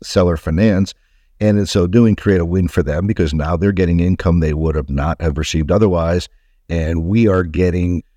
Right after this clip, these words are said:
capital at a significantly discounted rate without having to put twenty percent down, show our fico score, jump through hoops.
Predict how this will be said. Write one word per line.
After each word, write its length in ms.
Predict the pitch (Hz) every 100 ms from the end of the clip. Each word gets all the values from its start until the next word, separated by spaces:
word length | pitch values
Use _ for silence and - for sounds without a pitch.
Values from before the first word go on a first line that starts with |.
| _
capital 560 | - 110 131 - 80 80 - _ _ _ -
at 80 | 85
a 80 |
significantly 1040 | 82 - 80 87 101 - 92 87 - 80 69
discounted 680 | 71 95 - 82 85 90 73
rate 320 | 85 98 90
without 320 | 80 73 85
having 340 | 92 90 87 82
to 200 | 87 80 - - -
put 160 | 76
twenty 260 | - 78 73
percent 440 | 71 - 62 71
down, 560 | 98 104 110 104 104 92 - -
show 280 | - - 76
our 140 | 69
fico 480 | - 98 101 104 95
score, 600 | 92 - 98 98 101 98
jump 340 | 76 87 87
through 260 | - 85 80
hoops. 460 | - 120 110 -